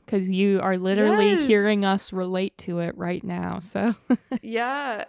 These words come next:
Speaker 2: and you've heard how many of my life rants? Like, it's about time I hear one of yours. <laughs>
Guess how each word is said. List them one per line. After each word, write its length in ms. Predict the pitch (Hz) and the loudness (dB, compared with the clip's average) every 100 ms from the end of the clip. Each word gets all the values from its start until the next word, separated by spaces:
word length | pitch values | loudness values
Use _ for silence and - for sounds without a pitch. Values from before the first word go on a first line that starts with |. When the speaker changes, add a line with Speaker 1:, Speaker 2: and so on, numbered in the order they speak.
| - | -6
Speaker 2:
and 180 | 233 233 | -4 -4
you've 300 | 233 233 233 | -4 -8 -12
heard 380 | - 220 220 202 - _ | -8 -6 -6 -8 -20 _
how 220 | - - 208 | -18 -10 -6
many 320 | 233 233 247 | -6 -6 -6
of 60 | 220 | -6
my 160 | 226 | -8
life 320 | 220 226 233 | -6 -6 -6
rants? 400 | 233 233 269 277 | -8 -8 -8 -8
Like, 160 | 220 214 | -8 -6
it's 180 | 214 214 | -8 -10
about 300 | 196 202 196 | -8 -8 -8
time 300 | 214 208 208 | -8 -8 2
I 40 | |
hear 380 | 240 262 - 339 | 4 4 6 4
one 160 | - 220 | 4 0
of 80 | |
yours. 440 | 226 - 233 240 | 0 0 -2 -2
<laughs> 40 | 240 | -2